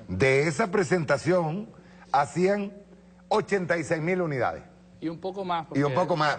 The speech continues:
Speaker 1: Usted hablaba de ciento diez mil.
Speaker 2: ciento once mil ciento once unidades
Speaker 1: Cien-,
Speaker 2: con diez toneladas.
Speaker 1: ajá, ciento once mil. Los cuales se distribuían y, por supuesto, está en el mercado, tiene presencia en el mercado,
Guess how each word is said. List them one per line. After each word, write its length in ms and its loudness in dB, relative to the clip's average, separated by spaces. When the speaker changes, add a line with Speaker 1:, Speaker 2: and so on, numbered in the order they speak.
Speaker 1:
Usted 220 0
hablaba 220 2
de 60 -4
ciento 300 -2
diez 180 0
mil. 140 -2
Speaker 2:
ciento 300 0
once 180 -4
mil 120 -4
ciento 260 -4
once 140 -2
unidades 240 2
Speaker 1:
Cien-, 40 -4
Speaker 2:
con 120 -2
diez 140 -2
toneladas. 360 -2
Speaker 1:
ajá, 100 -14
ciento 340 2
once 220 0
mil. 160 -6
Los 260 2
cuales 320 2
se 140 2
distribuían 640 0
y, 60 -4
por 220 -4
supuesto, 440 -2
está 220 0
en 120 0
el 100 2
mercado, 720 0
tiene 480 2
presencia 580 -2
en 80 0
el 80 0
mercado, 540 0